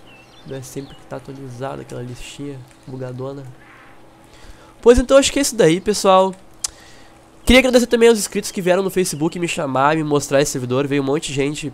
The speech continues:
pedir pra eu gravar aqui. Então muito obrigado a esses que, né, vieram aí me dar uma ideia pra me gravar um, um servidor diferente. Realmente tô curtindo muito esse game mod aqui.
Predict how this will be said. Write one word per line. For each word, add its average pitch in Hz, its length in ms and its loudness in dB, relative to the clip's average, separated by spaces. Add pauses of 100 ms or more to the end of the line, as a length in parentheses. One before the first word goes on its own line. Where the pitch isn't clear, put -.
pedir 139 260 -6
pra 143 100 -6
eu 139 40 -4
gravar 127 280 0
aqui. 127 340 -8 (1040)
Então 151 180 2
muito 160 240 0
obrigado 160 320 4
a 143 60 6
esses 151 220 -2
que, 127 340 -4 (760)
né, 127 180 2
vieram 135 360 2
aí 131 220 0
me 139 120 -4
dar 127 160 -2
uma 139 120 0
ideia 127 300 2
pra 131 100 -8
me 135 80 -4
gravar 123 380 -2
um, 120 380 -14 (520)
um 123 120 -12
servidor 127 260 -6
diferente. 127 680 -8 (800)
Realmente 208 400 6
tô 214 80 -4
curtindo 196 320 -2
muito 185 180 -2
esse 175 140 -8
game 151 160 0
mod 135 340 0
aqui. 131 300 -6